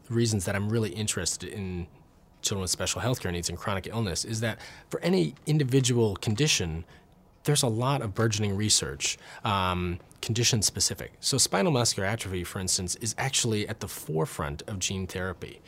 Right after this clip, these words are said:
Um, there are actually gene replacement trials that are ongoing.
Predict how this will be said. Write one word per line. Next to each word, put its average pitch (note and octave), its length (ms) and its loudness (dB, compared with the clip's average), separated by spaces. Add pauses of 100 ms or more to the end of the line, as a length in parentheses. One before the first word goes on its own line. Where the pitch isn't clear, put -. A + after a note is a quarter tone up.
(280)
Um, F#2 560 0
there A#2 140 2
are F2 40 0
actually A2+ 280 2
gene A2 240 0
replacement A#2 500 -2
trials B2 340 0
that G#2 80 -2
are G2 100 -2
ongoing. G2 640 -2